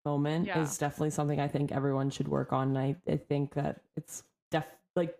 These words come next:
Speaker 1: difficult because you have to be with yourself,
Speaker 2: Mm-hmm.
Speaker 1: but it's something that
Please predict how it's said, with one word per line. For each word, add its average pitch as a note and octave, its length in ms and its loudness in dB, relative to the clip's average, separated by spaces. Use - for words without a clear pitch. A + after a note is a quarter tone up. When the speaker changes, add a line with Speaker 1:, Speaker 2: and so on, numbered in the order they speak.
Speaker 1:
difficult F3+ 480 0
because D#3 240 -2
you D3+ 80 4
have D3+ 240 2
to D3+ 60 -2
be D3+ 140 2
with D3 160 4
yourself, D3 640 2
Speaker 2:
Mm-hmm. G3+ 280 -8
Speaker 1:
but C#3 360 0
it's D3+ 200 0
something C#3 380 2
that C3+ 340 0